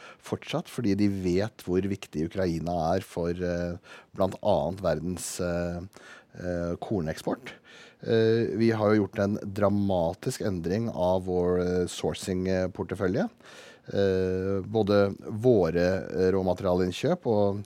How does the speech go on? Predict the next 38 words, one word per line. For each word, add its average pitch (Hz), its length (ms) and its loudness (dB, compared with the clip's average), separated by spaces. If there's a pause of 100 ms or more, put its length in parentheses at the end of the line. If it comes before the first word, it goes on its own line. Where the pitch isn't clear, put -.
(420)
eh, 64 160 -8 (100)
hvis 104 80 -6
du 110 80 -6
ser 98 160 0
på 98 120 -2
hele 95 220 4
industrien, 95 640 -2
så 139 100 -8
har 104 80 0
jo 101 120 4
Russland 131 500 -6
og 117 80 0
Hviterussland 113 720 -6 (420)
vært - 200 -2
to 104 440 -4
store, 98 800 -4
store 98 260 0
leverandører. 104 600 2
Det 147 80 -2
er 110 80 4
jo 104 140 2
helt - 120 -10 (220)
åpenbart 101 840 -2
at 104 220 -4
vi 104 120 2
må 98 340 0 (460)
redusere 95 840 0
avhengigheten 90 600 -4
vår 90 240 -6
av, 87 400 -6
eh, 87 1080 -6
Russland. 123 540 -2
Eh, 98 380 -2
det 92 200 0
har 98 160 -2
vi 90 320 0
jobbet, 90 500 -4
eh, 85 300 -4